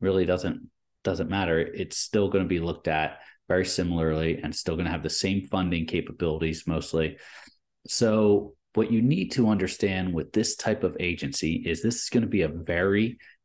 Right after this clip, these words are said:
tight-knit agency. All these officers are gonna know one another. Usually you guys are overlapping patrol sectors. Uh, it's, you, you might, you might be a county department, or it might be a, a city department, or, um,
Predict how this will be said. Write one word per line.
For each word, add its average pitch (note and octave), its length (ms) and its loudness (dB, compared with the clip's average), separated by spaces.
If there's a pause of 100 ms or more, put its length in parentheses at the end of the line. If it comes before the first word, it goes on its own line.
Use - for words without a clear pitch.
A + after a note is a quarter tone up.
(120)
tight-knit E2 840 -2
agency. - 720 -6
All F2+ 180 2
these D#2+ 180 -2
officers D#2+ 440 -2
are D2 60 -2
gonna C#2+ 220 -2
know F2+ 240 2
one A#2+ 240 2
another. A2 460 2 (380)
Usually F#2+ 600 2
you E2+ 180 -4
guys D#2+ 320 0
are E2 180 -2
overlapping D#2+ 760 -2
patrol G#2 420 0
sectors. F#2 1000 -2
Uh, C#2 280 -6 (180)
it's, - 480 -4 (320)
you, - 200 0
you - 180 -6
might, F2+ 420 -2 (720)
you F#2 100 0
might G2 320 2
be F2+ 280 0
a - 120 -10
county A2 520 2
department, G#2 640 -2
or G#2 160 -2
it - 60 -6
might G#2 200 0
be G2 180 2
a, F2+ 100 2
a E2 320 0
city G#2+ 320 2
department, G2 640 -2
or, E2+ 260 0
um, D#2 440 0